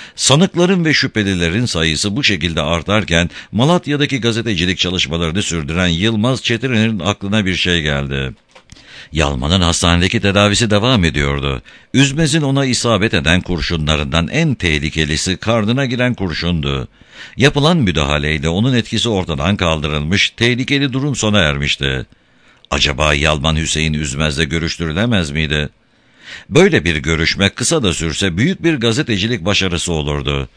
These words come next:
Çetiner bunu düşündü, Malatya Emniyet Müdürü'ne gidip bir öneri yaptı.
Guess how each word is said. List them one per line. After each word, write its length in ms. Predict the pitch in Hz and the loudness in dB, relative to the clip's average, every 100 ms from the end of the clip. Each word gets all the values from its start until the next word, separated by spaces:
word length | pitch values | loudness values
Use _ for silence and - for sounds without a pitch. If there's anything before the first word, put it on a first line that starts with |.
| - - - - | -20 -20 -6 2
Çetiner 480 | 170 180 160 156 | 4 4 4 4
bunu 240 | 104 127 110 | 4 2 2
düşündü, 420 | 78 78 73 98 | 0 0 0 0
Malatya 460 | 90 117 120 117 110 | 0 0 0 0 0
Emniyet 280 | 98 131 | 0 0
Müdürü'ne 400 | 87 82 82 80 | -2 -2 0 0
gidip 280 | 80 92 78 | 0 -2 -2
bir 100 | 117 | -2
öneri 340 | 92 78 80 73 | 0 0 0 0
yaptı. 540 | 69 - 71 67 | -2 -4 -4 -4